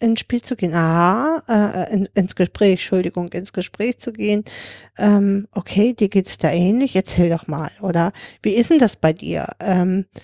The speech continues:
was passiert denn dann bei dir? Also, äh, um, um, ja, um in ein Gespräch zu gehen, um diese Dinge dann auffangen zu können, zu sagen, ja, okay,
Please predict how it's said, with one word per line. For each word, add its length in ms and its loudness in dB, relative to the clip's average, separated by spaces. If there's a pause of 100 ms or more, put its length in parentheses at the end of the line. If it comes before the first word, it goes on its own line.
(140)
was 120 0
passiert 420 2
denn 100 2
dann 200 2
bei 140 -4
dir? 380 -8 (100)
Also, 240 -4
äh, 220 -12 (600)
um, 460 0
um, 420 0 (100)
ja, 280 4
um 240 4
in 240 2
ein 60 0
Gespräch 460 0
zu 140 -10
gehen, 300 2
um 120 2
diese 280 -2
Dinge 280 2
dann 220 0
auffangen 600 -2
zu 120 -6
können, 260 -4
zu 140 -4
sagen, 400 0
ja, 500 2 (500)
okay, 640 2